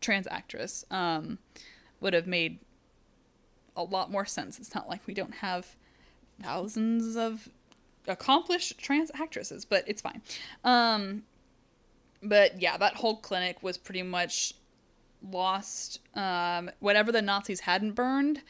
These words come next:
that whole clinic was destroyed. The Dresden's Women's Clinic was destroyed when the, uh,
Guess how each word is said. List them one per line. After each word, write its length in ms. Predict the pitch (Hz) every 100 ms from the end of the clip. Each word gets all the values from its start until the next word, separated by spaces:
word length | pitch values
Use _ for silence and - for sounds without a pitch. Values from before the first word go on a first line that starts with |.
| - - -
that 160 | 175
whole 160 | - 196
clinic 600 | - - 190 196 226 - - -
was 180 | 190
destroyed. 680 | - 175 - 185 185 185 185 - _ _ -
The 140 | 180
Dresden's 380 | 175 175 175 170
Women's 280 | 170 175 180
Clinic 380 | - 190 196 -
was 180 | 175 165
destroyed 360 | 175 - 175
when 120 | 175
the, 180 | 170 165
uh, 260 | - 165 160